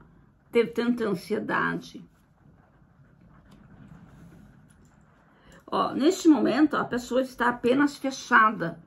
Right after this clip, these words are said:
né? Ela está, talvez, com uma situação, é, de vida pessoal.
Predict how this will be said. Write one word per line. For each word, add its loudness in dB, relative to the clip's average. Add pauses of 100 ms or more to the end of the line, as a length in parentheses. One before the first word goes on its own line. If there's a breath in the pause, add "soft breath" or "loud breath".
(120)
né? 0 (1300 soft breath)
Ela 2
está, 0
talvez, -2
com -6
uma 0
situação, -2 (800 loud breath)
é, 0 (360)
de -6
vida -2
pessoal. 2